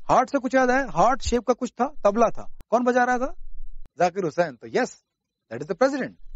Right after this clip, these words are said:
Doctor जाकिर हुसैन। Fourth number के president कौन है? फ़ोर पे देखिए code क्या बना हुआ है यहाँ पे, चेयर। Chair से कुछ याद आया? बीवी Giri, तो वीवी Giri is the president। ओके, फ़ाइव Hook, Hook से कुछ याद आ रहा? हुक किसके हाथ में है? न्यायमूर्ति के हाथ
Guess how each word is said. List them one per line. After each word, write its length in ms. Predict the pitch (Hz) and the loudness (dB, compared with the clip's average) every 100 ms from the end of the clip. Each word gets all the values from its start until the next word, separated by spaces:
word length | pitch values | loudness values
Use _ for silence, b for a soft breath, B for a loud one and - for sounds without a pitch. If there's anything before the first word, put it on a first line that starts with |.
| - - - | -8 -4 -2
Doctor 240 | 151 202 | 0 2
जाकिर 240 | 220 214 | 2 2
हुसैन। 300 | 202 - 98 80 _ _ _ - - - - - | 0 0 -10 -16 _ _ _ -20 -14 -12 -12 0
Fourth 260 | 233 285 262 | 2 4 4
number 260 | 240 226 214 | 2 2 0
के 80 | |
president 380 | 208 196 196 190 | 0 0 0 -2
कौन 240 | 175 151 131 | 0 0 -2
है? 60 | |
फ़ोर 300 | - 202 254 | -4 0 0
पे 140 | - 226 | 2 0
देखिए 200 | 202 233 | 2 0
code 260 | 202 214 | 2 2
क्या 160 | 220 208 | 2 2
बना 160 | 202 | 4
हुआ 160 | 196 214 | 0 0
है 20 | |
यहाँ 60 | 208 | -2
पे, 100 | 202 | -4
चेयर। 340 | - 208 131 | -2 0 0
Chair 280 | - 214 240 | -4 -4 -2
से 100 | 269 | -4
कुछ 160 | 254 254 | -2 0
याद 180 | 254 | 2
आया? 200 | 247 294 - _ _ _ - | 0 -2 -8 _ _ _ 0
बीवी 300 | 190 302 302 | 4 6 4
Giri, 260 | 226 170 - - - _ _ _ | 4 2 0 -8 -16 _ _ _
तो 260 | 254 311 - - | 0 0 -6 -10
वीवी 440 | 120 226 190 175 208 | 2 2 2 0 -4
Giri 380 | 135 139 113 - 131 | -2 -2 -2 -8 -10
is 80 | 113 | -6
the 120 | 165 | -8
president। 420 | - 117 92 80 _ _ _ _ - - - 170 | -4 -6 -6 -18 _ _ _ _ -20 -14 -2 0
ओके, 200 | - 110 | 2 -2
फ़ाइव 360 | - 190 269 | 4 4 6
Hook, 380 | 214 196 - _ - - - | 4 4 4 _ -12 -10 0
Hook 120 | 247 - | 0 2
से 120 | 302 | 0
कुछ 160 | 262 | 2
याद 160 | 269 247 | 2 4
आ 40 | |
रहा? 80 | 247 | 4
हुक 180 | 226 220 | 2 2
किसके 240 | 233 - | -8 0
हाथ 200 | 226 214 | 0 0
में 100 | 220 | -6
है? 60 | 240 - - - 156 | -6 -8 -10 -4 2
न्यायमूर्ति 500 | 208 208 175 - 165 | 2 2 -4 -4 0
के 100 | |
हाथ 100 | 147 | 0